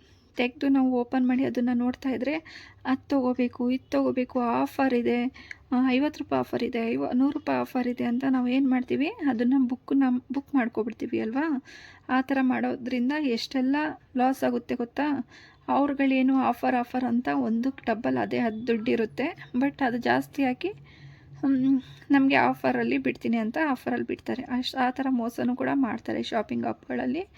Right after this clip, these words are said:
ಅದನ್ನು ಕೂಡ ನಾವು ನಂಬಿ ಅದನ್ನ ಶಾಪಿಂಗ್‌ನ ಮಾಡಿ ನಾವು ಸುಮ್ನೆ ದುಡ್ಡನ್ನ ವೇಸ್ಟ್ ಮಾಡ್ಕೋತೀವಿ. ಏನು ಬೇಕೇ ಆಗಲ್ಲ, ಅದು ಬರೀ ಆಫರ್ ಇದೆ ಅನ್ನೋ ಕಾರಣಕ್ಕೆ ನಾವು ತಗೋಬಿಡ್ತೀವಿ.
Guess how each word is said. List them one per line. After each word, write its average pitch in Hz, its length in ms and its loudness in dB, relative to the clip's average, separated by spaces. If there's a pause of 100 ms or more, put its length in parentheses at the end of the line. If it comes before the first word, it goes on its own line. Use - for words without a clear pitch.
(500)
ಅದನ್ನು 262 320 0
ಕೂಡ 254 220 -2
ನಾವು 240 160 2
ನಂಬಿ 240 440 2
ಅದನ್ನ 233 300 0 (460)
ಶಾಪಿಂಗ್‌ನ 254 520 2
ಮಾಡಿ 247 340 2
ನಾವು 269 260 -2 (420)
ಸುಮ್ನೆ 262 600 4
ದುಡ್ಡನ್ನ 254 360 0
ವೇಸ್ಟ್ 247 340 -2
ಮಾಡ್ಕೋತೀವಿ. 233 600 -4
ಏನು 277 260 2
ಬೇಕೇ 240 460 2
ಆಗಲ್ಲ, 233 360 0 (240)
ಅದು 262 200 -2
ಬರೀ 262 260 0
ಆಫರ್ 262 420 2
ಇದೆ 247 180 0
ಅನ್ನೋ 254 300 2
ಕಾರಣಕ್ಕೆ 247 520 2
ನಾವು 269 240 2
ತಗೋಬಿಡ್ತೀವಿ. 214 720 -2